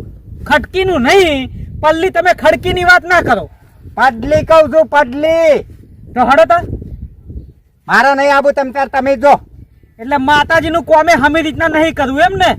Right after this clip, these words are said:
Speaker 2: ના, મારે નહીં કરવું. મારે શું માતાજીએ ભલું કર્યું છે?
Speaker 1: આમ તો વાત સાચી છે. એક પગ ભાગે હવે બીજો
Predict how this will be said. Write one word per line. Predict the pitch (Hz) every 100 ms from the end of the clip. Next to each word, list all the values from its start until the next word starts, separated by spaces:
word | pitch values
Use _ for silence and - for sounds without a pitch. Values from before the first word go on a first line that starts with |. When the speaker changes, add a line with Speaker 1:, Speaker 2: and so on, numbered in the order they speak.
| - -
Speaker 2:
ના, | 220
મારે | 233 214 254
નહીં | 262 269
કરવું. | 262 262
મારે | 233 247 262
શું | 233 269
માતાજીએ | 262 269 262 247 262
ભલું | 180 214 240
કર્યું | 233 240 208
છે? | 240 - - - - - - - - - - - - - - - - - - - - -
Speaker 1:
આમ | 220 233
તો | 269
વાત | 277
સાચી | 262 320 311 247
છે. | 208 - -
એક | 294 349 -
પગ | 359 214
ભાગે | 226 233 339
હવે | 349
બીજો | 302 262